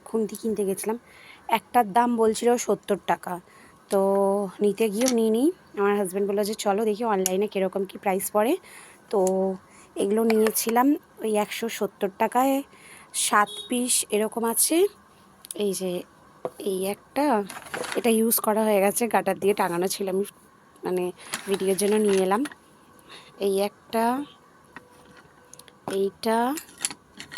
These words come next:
এইটা, এইটা, আ, এইটা, আর এই একটা।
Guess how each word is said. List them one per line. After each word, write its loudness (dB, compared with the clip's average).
এইটা, -4
এইটা, -4
আ, -14
এইটা, -2
আর -10
এই -4
একটা। -12